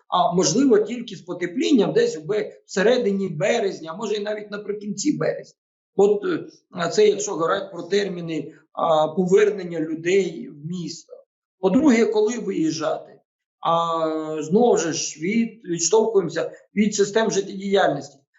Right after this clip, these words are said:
Але при цьому, ще раз я повертаюсь до питання,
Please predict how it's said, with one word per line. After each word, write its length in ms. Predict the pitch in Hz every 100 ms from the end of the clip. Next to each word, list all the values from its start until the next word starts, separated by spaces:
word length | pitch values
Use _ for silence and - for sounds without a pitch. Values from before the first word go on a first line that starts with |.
| _
Але 280 | - 190 226
при 200 | 226 226
цьому, 420 | 226 240 214 156
ще 320 | 143 - 226 233
раз 200 | 202 -
я 80 |
повертаюсь 760 | 190 190 185 175 190 175 170 - _ _ 165
до 200 | 208 214
питання, 540 | 202 202 185 156